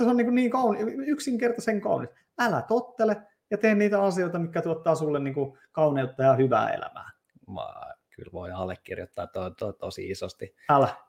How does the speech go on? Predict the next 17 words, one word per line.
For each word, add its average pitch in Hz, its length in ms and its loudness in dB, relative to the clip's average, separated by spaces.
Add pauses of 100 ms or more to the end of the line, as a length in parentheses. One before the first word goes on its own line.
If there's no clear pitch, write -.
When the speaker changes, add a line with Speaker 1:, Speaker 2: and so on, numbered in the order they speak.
(140)
Speaker 2:
Koska 127 240 0
niinku 147 220 -6
se 143 100 -2
on 107 120 2
se 101 100 -2
vasta 123 300 4
va-, 107 220 6
vallan 107 220 2
kum-, 110 300 2
kumous 107 540 0 (160)
ku-, 170 140 4
Speaker 1:
Mm. 139 60 -2
Speaker 2:
kuitenkin 107 420 2
niinku 95 240 -4
in 95 140 -6
a 90 40 -6 (120)
nutshell. 90 360 -4